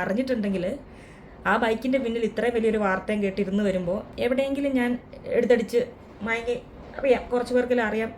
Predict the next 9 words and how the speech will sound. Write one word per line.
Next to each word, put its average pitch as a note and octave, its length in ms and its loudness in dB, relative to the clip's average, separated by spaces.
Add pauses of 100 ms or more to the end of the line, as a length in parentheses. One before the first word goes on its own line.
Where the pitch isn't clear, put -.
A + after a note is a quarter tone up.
(120)
ഇങ്ങനെ G#3 240 0 (760)
വലിയ A3 200 0
വലിയ A#3 200 2
കാര്യങ്ങൾ G#3+ 320 2
കേട്ടാൽ G3+ 260 2
എനിക്ക് F#3+ 240 -4 (300)
മയക്കത്തിൻ്റെ F#3 500 -4
പ്രശ്നമുണ്ട്, E3+ 460 -6 (340)
ഏഹ്, D#3 180 -8